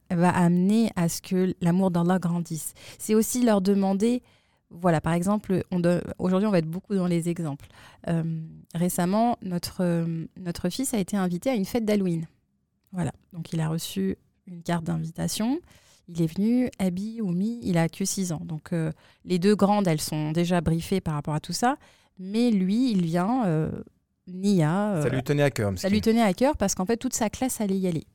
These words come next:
Speaker 1: Et donc, il vient et il nous montre cette carte. Oumi, Abi, je veux aller à, à la fête d'Halloween. Et donc, nous, clairement, euh,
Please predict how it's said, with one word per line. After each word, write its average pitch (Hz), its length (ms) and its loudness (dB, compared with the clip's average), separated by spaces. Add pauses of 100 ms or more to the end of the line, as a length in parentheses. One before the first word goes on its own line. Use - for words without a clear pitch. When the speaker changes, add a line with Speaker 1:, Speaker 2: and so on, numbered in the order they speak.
(480)
Speaker 1:
Et 185 100 -2
donc, 202 240 -2
il 202 100 2
vient 170 260 -4 (200)
et 196 60 -6
il 175 160 -2
nous 165 100 0
montre 180 300 -4
cette 165 220 -4
carte. 220 420 -2 (140)
Oumi, 202 520 -2
Abi, 185 400 -6
je 202 60 -10
veux 170 120 -6
aller 165 220 -2
à, 175 220 0
à - 160 -6
la 170 100 0
fête 185 160 -4
d'Halloween. 170 280 -4 (500)
Et 160 100 -2
donc, 185 180 -6
nous, 196 300 2
clairement, 185 560 0
euh, 156 160 0